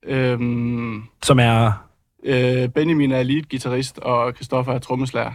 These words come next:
Speaker 2: Klart.
Speaker 1: Øh, og Stefan er en ven, øh, af de to. Øh, jeg ved faktisk ikke helt, hvor de kender hinanden fra, men jeg, jeg tror, det går way back. Øhm,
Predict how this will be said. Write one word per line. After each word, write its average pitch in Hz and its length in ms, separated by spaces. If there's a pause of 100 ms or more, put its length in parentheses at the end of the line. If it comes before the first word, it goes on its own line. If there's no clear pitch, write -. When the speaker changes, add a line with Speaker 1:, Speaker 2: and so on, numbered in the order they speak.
(140)
Speaker 2:
Klart. - 400 (500)
Speaker 1:
Øh, 135 440 (140)
og 131 120
Stefan 170 440
er 123 40
en 127 180
ven, 139 160 (420)
øh, 120 300
af 120 100
de 139 100
to. - 280 (580)
Øh, 127 260
jeg 131 100
ved 147 100
faktisk 127 240
ikke 143 120
helt, 156 200
hvor 120 160
de 123 140
kender 127 220
hinanden 123 260
fra, 120 260
men 123 200
jeg, 117 100 (140)
jeg 131 140
tror, 123 180
det 123 120
går 120 300 (400)
way 123 100
back. 120 280 (960)
Øhm, 127 560